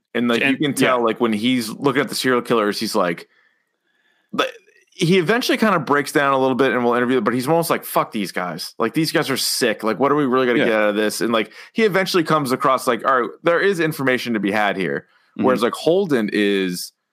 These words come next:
Speaker 1: like, and it's really comes across in season two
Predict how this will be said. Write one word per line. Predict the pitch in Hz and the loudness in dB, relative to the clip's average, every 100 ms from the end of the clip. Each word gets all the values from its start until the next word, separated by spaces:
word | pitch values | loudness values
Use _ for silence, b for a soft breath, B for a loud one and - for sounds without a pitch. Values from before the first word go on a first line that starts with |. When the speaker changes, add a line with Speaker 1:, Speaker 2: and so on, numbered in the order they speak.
| _ _ _ | _ _ _
Speaker 1:
like, | 143 131 - _ _ | -2 -2 -4 _ _
and | 156 | 0
it's | 143 - | 2 0
really | 123 175 175 143 | 2 4 4 0
comes | - 135 107 110 | 0 -2 0 -2
across | 110 - 117 107 104 | -2 0 2 2 0
in | - 104 | -2 -4
season | 101 127 107 101 | -2 -2 -2 -2
two | - 117 101 92 | 0 0 0 -2